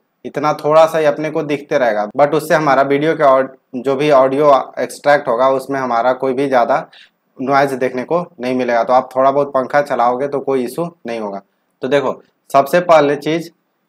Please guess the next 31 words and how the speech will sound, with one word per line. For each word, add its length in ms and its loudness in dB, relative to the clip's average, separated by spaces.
कि 100 -2
मैंने 280 2
mic 300 2
लगा 300 6
रखा 260 2
है 100 4
और 200 2
मैंने 260 0
mic 280 2
को 100 0
laptop 340 2
से 140 -4
connect 320 -6
कर 140 0
रखा 240 -6
है। 120 -12
अगर 240 0
मैं 360 -2
इस 200 -6
mic 340 2
को 240 -2
हटा 360 4
देता 260 2
हूँ 220 -4
तो 100 0
देखना 300 0
कैसा 300 0
आवाज़ 260 4
होगा। 180 0
आवाज़ 320 4
record 280 4